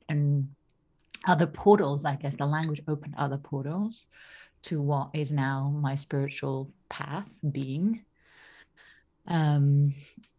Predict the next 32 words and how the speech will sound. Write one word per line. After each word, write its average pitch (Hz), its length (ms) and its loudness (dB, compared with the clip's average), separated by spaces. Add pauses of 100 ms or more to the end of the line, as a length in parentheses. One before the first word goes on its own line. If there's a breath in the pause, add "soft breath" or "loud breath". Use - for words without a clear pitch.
through 151 240 2
that, 151 240 4
meditation 190 760 4
came 185 240 2
into 175 360 0
it, 165 220 0
right? 147 200 0
Another 143 300 2
modality 143 880 0 (120)
helping 143 360 -4
us 135 140 -6
tap - 260 -8
more 143 160 0
into 143 220 -2
our 143 160 -2
inner 139 160 0
world. 139 600 -4 (120)
And 151 160 -2
of 143 120 -6
course, 202 460 -2
last 160 460 -2
but 151 140 -6
not 143 280 -2
least, 196 760 4
<laughs> - 60 -6
my 156 220 -4
latest 180 480 6
addition 143 440 -4
has 135 260 -6
been 135 180 -6
the 131 60 -6
breath 135 280 -6